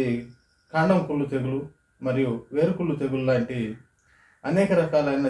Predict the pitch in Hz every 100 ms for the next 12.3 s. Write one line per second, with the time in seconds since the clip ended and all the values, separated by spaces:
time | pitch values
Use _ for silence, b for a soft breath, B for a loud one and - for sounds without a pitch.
0 | 131 135 147 135 131 139 117 113 _ _
1 | _ _ - 143 139 170 175 175 151 131
2 | 127 127 135 117 113 - 143 131 135 131
3 | 147 165 143 131 131 127 - 135 127 120
4 | 123 127 - - _ _ _ _ _ _
5 | _ _ _ _ _ _ _ _ _ _
6 | _ _ - 147 156 180 160 151 139 139
7 | 143 139 120 117 - _ _ - 135 196
8 | 190 151 143 143 139 123 120 131 139 143
9 | 131 120 139 139 143 135 143 151 143 120
10 | 131 131 143 135 127 - _ _ _ -
11 | 131 143 147 139 123 123 127 127 127 127
12 | 127 123